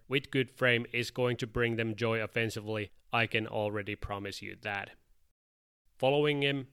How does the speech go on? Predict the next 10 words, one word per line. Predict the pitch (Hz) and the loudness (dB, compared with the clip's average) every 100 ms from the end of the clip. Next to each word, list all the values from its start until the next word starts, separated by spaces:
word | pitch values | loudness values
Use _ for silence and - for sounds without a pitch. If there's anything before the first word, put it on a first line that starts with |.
| _ - | _ -2
the | 131 | 2
next | 131 131 - | 4 2 2
name | 135 127 123 | 2 2 0
on | 123 | -2
the | 120 | 0
board | 113 123 120 | 2 4 4
was | 117 120 117 | 0 -2 0
Russian | 123 117 127 117 | 0 2 0 0
Danila | 120 120 113 110 | 2 2 0 -2
Yurov, | 110 113 113 107 | 0 0 2 0